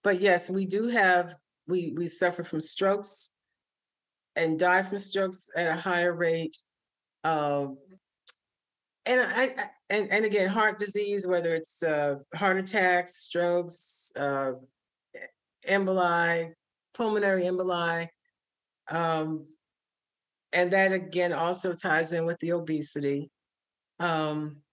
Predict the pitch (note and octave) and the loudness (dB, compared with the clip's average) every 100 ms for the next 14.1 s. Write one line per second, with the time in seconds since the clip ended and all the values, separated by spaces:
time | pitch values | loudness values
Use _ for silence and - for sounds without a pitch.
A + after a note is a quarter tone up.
0 | _ _ _ _ _ _ _ - - _ | _ _ _ _ _ _ _ -14 -14 _
1 | - - _ _ _ _ _ G3 G#3+ G#3+ | -20 -20 _ _ _ _ _ 0 2 2
2 | E4 E4 - D4 A#3+ A3 G#3 G3+ A#3 C#4 | -2 0 0 2 4 6 4 4 2 6
3 | B3 C#4 D4 D4+ C4 B3 A3+ G#3 G#3 G#3 | 4 4 2 0 0 0 0 -2 -2 -2
4 | G#3 G#3 G3+ - G3+ G3+ G3+ G3 G3 G3+ | 0 -2 -2 -2 -2 -2 -6 -2 2 2
5 | G#3+ A#3+ C4 _ F#3+ G3+ G3+ G3+ D#3+ F#3+ | 2 0 -4 _ -2 -2 0 0 2 2
6 | G3 F3 E3+ - E3+ E3 C#3 D3+ D3+ D3+ | 2 0 -2 -2 -2 -2 -4 -2 -2 -2
7 | C#3 D3 C#3+ C#3+ D3 - D#3+ - D3+ C#3 | -2 -2 -2 -4 -6 -2 -2 -2 -4 -6
8 | C#3+ E3 D3 C#3 B2+ - D3+ C#3+ C#3 B2+ | -6 -4 -2 -2 -4 -4 -2 -2 -2 -2
9 | C3 B2 B2+ B2+ A#2 _ - - _ _ | -2 -4 -4 -6 -8 _ -20 -20 _ _
10 | - D#3+ D3 C#3+ C#3+ C#3+ _ _ _ _ | -4 -2 0 -2 -4 -10 _ _ _ _
11 | _ _ _ - _ _ _ _ _ _ | _ _ _ -18 _ _ _ _ _ _
12 | _ _ _ _ _ _ F#3+ G#3 G3 G3+ | _ _ _ _ _ _ 0 0 2 0
13 | G3+ A#3+ C#4 C4+ A3 G3+ G3+ G3 F#3 - | 2 4 4 2 -2 -2 -2 -2 -6 -14